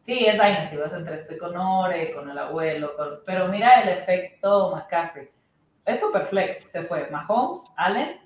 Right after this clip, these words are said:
Jackson, Burrow, Herbert, Hurts, Jefferson, Mark Andrews, Murray, McCaffrey,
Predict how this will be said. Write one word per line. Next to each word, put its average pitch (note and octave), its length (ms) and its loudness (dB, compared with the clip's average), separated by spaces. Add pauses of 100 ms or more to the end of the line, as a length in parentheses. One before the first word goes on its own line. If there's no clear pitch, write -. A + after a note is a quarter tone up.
Jackson, A3 600 -4
Burrow, G#3 600 0
Herbert, F#3 480 -2
Hurts, - 400 -6 (840)
Jefferson, F4+ 520 0 (720)
Mark A#3 260 0
Andrews, C#4+ 600 -2 (240)
Murray, B3+ 500 -2 (840)
McCaffrey, A#3 1000 0